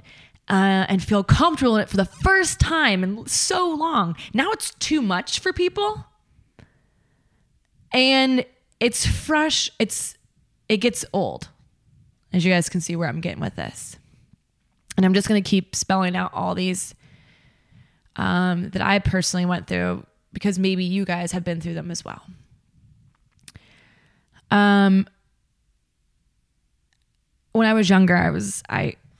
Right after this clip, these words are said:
I grew up tiny, like a little beanpole. Um, I had a super high fast metabolism. Uh, I had, like, no boobs, no butt, just, like, uh, but I was always active, eh, but I was always told I was too skinny, and I would eat all the time.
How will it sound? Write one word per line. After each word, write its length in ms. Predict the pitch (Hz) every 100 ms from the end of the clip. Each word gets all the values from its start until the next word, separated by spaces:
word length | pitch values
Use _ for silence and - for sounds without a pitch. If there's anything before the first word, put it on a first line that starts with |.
| _ _ - - -
I 100 | 196
grew 180 | 175 180
up 140 | - - _ -
tiny, 360 | - 104 104
like 160 | - -
a 40 |
little 160 | 175 170
beanpole. 680 | 165 160 165 - - - 196 - _
Um, 460 | - 170 87 - - _ _ _ - - - - -
I 760 | 156 151 156 160 160 160 156 - _ _ _ - -
had 120 | 185
a 40 |
super 260 | 175 214 180
high 160 | 170 175
fast 280 | - -
metabolism. 840 | 233 320 359 311 285 277 269 269 269 - - - - -
Uh, 300 | 170 160 160
I 40 |
had, 180 | 170 170
like, 140 | 175 202
no 160 | 220
boobs, 440 | 196 196 202 196 180
no 160 | 180
butt, 360 | 185 160 160 -
just, 260 | 190 170
like, 400 | 185 170 165 - _ _ - -
uh, 200 | - -
but 100 | 277
I 40 |
was 80 | 294
always 160 | 311 320
active, 380 | 370 - - - _ _ -
eh, 140 | - -
but 120 | 214
I 60 | 233
was 100 | 233
always 160 | 254 -
told 160 | 254
I 20 |
was 60 | 208
too 160 | - 202
skinny, 280 | - 180
and 80 | 180
I 40 | 202
would 120 | -
eat 160 | 226 -
all 80 |
the 60 | 196
time. 380 | - 190 190